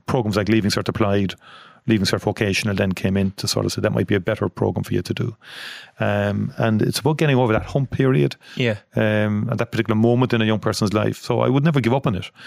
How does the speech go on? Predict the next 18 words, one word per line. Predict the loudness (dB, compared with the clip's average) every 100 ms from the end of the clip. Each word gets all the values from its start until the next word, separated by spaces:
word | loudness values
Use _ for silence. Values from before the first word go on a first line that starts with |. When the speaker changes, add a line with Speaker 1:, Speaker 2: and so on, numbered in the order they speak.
| -10 0
Speaker 1:
you | 2
know, | 2
t-, | 0 -4
to | -4
say | 0 0
that | 0
we | 0
can't | -2 -2 -6 -14 _ _ _ -16 -12 -4
help | -4 -2
kids | -2 -4
to | -4
complete, | -4 0 -2
because | 0 -2
if | 0
you | 2
don't | 2
complete | 2 0 2
it, | 0